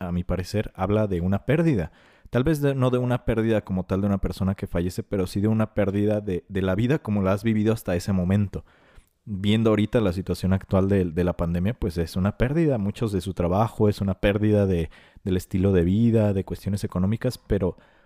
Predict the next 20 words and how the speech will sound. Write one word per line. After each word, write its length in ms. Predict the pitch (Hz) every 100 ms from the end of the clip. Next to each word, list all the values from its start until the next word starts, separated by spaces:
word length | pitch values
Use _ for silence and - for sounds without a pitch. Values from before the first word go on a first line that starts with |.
| -
todo 180 | - 127
va 220 | 143 139
relacionado 440 | 127 120 110 104 101
a 40 |
esa 140 | 95 87
parte, 340 | 87 87 82
¿no? 160 | 87 110
De, 240 | 85 - _
de 160 | 85 87
perder. 460 | - 82 85 90 -
Y 100 | 107
es 140 | 123
por 180 | - 104
eso 240 | 117 113 247
que 100 | 104
es 280 | - - -
tan 180 | 107 101
complicado, 500 | 95 87 87 - 110
me 100 | 95
parece. 380 | - 110 -